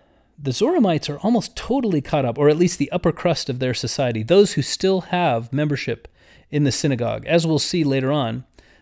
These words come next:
uh, the membership of the synagogue, they've denied the poorer members of their society access to worship.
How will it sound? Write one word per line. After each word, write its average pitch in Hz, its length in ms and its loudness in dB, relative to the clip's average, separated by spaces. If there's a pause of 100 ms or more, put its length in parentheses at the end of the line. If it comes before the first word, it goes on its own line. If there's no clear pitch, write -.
(100)
uh, 120 480 -2 (720)
the 123 460 -2 (520)
membership 170 520 0
of 123 60 -8
the 120 60 -4
synagogue, 127 460 -2
they've 117 220 -4
denied 127 680 -2 (260)
the 123 80 -4
poorer 185 440 4
members 117 360 0
of 113 80 -8
their 113 140 -2
society 113 600 -6
access 143 520 -4
to - 120 -6
worship. 117 520 -4